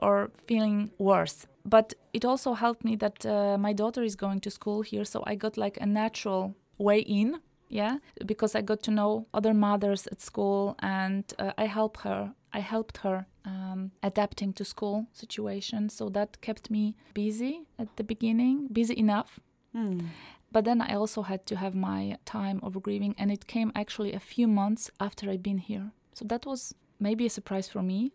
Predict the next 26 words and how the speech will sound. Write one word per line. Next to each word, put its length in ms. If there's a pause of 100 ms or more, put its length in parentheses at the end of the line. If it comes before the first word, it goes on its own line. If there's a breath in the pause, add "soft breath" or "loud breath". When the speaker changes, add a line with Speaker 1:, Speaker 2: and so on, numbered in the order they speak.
Speaker 1:
but 220
psychologically 880
it's 180
not 220
a 20
surprise, 560
yeah, 160
that 200
it 120
started 360
to 100
be 100
worse 340
after 280
Christmas, 640 (340 loud breath)
um, 800
in 120
January. 800
So 160
it 120 (240)
came 240
in 100
August, 480
and, 180
you 80
know, 240